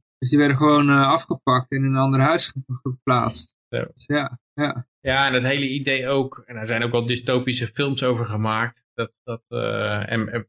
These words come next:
Speaker 2: Platen begon er ook mee, dat je een soort beroepskeuze, dat je die eruit haalt. Hè?
Speaker 1: Mhm.
Speaker 2: Dat je, eh, vrije beroepskeuze, en dat het gewoon door de staat wordt toegewezen van, nou, jij wordt, jij wordt, ehm, ja,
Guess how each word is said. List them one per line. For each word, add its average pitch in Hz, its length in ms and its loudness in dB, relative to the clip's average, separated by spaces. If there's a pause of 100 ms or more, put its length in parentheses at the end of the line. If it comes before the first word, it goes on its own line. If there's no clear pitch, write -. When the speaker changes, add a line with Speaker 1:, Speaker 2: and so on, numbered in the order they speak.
(140)
Speaker 2:
Platen 117 260 -2
begon 113 240 0
er 98 80 0
ook 123 160 0
mee, 107 200 0
dat 107 100 0
je 104 80 -10
een - 60 -8
soort 113 180 -2
beroepskeuze, 110 760 0
dat 104 140 -2
je 107 60 -8
die 107 160 -4
eruit 98 300 -2
haalt. 90 300 -4
Hè? 120 100 -8 (140)
Speaker 1:
Mhm. 131 200 0
Speaker 2:
Dat 127 180 0
je, 107 120 -2 (380)
eh, 85 200 -20
vrije 110 320 -2
beroepskeuze, 104 720 -2
en 107 100 -6
dat 104 140 -8
het 104 180 -14
gewoon 110 180 -4
door 101 100 -4
de 98 60 -8
staat 107 320 -4
wordt 104 180 -10
toegewezen 101 520 -4
van, 95 80 -4
nou, 98 120 -2
jij 104 160 -2
wordt, 95 320 -4 (140)
jij 104 140 -4
wordt, 98 280 -6
ehm, 95 380 0 (360)
ja, 87 360 -6